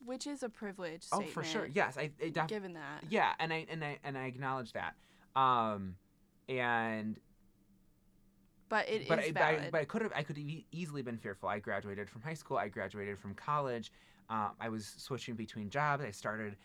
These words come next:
Speaker 2: um, graduate school. So there's these things that I, I could have been fearful of, but I woke up every morning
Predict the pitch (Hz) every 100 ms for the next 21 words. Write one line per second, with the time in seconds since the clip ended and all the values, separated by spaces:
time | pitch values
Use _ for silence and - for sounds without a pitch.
0 | - 151 - 107 101 110 107 165 160 156
1 | 139 - - 131 107 98 - _ - 160
2 | 156 143 139 196 185 175 131 127 - 139
3 | 123 - - _ - 160 151 131 - 139
4 | 185 - 151 127 113 - 107 104 107 135
5 | 127 139 135 143 131 117 113 160 175 143
6 | 131